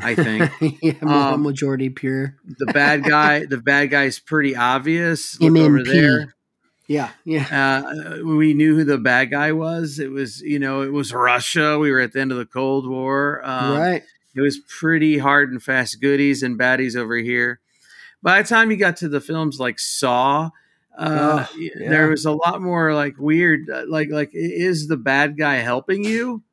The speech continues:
Speaker 2: <laughs> Yeah.
Speaker 1: Are you hurting yourself? And so, you know, we're dealing in an era of time when, when our, our villains, nationally speaking,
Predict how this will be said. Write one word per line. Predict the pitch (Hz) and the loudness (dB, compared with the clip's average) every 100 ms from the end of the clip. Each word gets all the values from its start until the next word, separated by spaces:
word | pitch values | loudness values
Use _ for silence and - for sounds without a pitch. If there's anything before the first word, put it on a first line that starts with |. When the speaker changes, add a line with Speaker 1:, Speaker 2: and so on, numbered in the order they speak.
| _ - | _ -2
Speaker 2:
<laughs> | 165 - 262 - - - _ 170 | 2 2 2 0 -6 -16 _ 2
Yeah. | 175 | 4
Speaker 1:
Are | 147 | 4
you | 143 185 175 | 4 2 4
hurting | 185 185 | 2 4
yourself? | 170 156 156 160 170 220 214 - - | 2 2 2 0 2 0 -4 -14 -6
And | 170 175 | -2 -2
so, | - 180 | -2 -4
you | 196 208 | -2 -2
know, | 185 175 | -2 0
we're | 208 | 0
dealing | 185 180 175 | 0 0 0
in | 170 | 0
an | 156 | -2
era | 156 160 175 165 156 | 0 0 2 2 0
of | 156 131 | -2 -6
time | - 135 156 160 151 | -6 -2 0 0 0
when, | 147 143 151 | -2 -4 -6
when | 160 151 151 | -6 -6 -4
our, | 160 151 147 | -2 -2 -2
our | 156 143 | -2 0
villains, | 123 160 160 151 131 | 0 -2 0 -2 -4
nationally | 135 147 156 - 156 143 | -2 0 0 -4 -6 -6
speaking, | 135 139 135 143 151 | -4 -6 -6 -6 -8